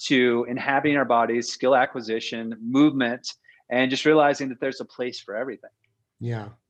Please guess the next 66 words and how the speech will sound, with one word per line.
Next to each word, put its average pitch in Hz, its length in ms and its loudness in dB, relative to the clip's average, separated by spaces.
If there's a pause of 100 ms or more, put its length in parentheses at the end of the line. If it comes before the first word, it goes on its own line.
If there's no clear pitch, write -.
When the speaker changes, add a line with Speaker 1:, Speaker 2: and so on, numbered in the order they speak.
(760)
Speaker 2:
You 147 100 -6
do 196 200 -2
something 196 400 0
else 143 340 2
in 139 240 -6
your 135 100 2
class, 123 360 -2
and 135 80 -4
I - 20 -4
mentioned 147 340 -2
it 120 120 -4
to 139 100 -2
you 135 220 0
today. 123 240 2
I 127 200 -6
think 139 140 -4
it 127 40 0
was, 123 100 -6
like, 123 80 -8
the 117 80 -16
first 147 280 0
thing 135 160 -2
I 131 60 -2
said 123 240 -4
because 113 240 -6
it 120 60 -4
was, 113 160 -4
like, 117 160 -2
at 123 80 -6
the 123 40 -6
front 139 200 0
of 135 40 0
my 127 120 2
brain, 123 200 2
and 120 120 0
it - 20 -2
was 117 140 -4
the 117 80 -6
thing 135 200 -2
that 123 100 0
I 117 40 0
think 120 180 -6
I 110 80 -2
connected 131 520 -2
with 113 240 -2
first, - 560 0 (260)
despite 170 380 2
having 131 280 4
coming 120 280 0
from 123 200 -2
a 120 60 2
movement 123 300 0
background 120 420 2
where 113 80 0
I've 104 100 -2
done 113 140 0
a 113 60 -2
lot 113 180 2
of, 107 140 -4
like, 107 280 -2 (460)
locomotive 123 540 2
movements 117 520 -2
and, 110 380 -4
and 123 160 -4
ground 131 320 2
movement. 120 400 -4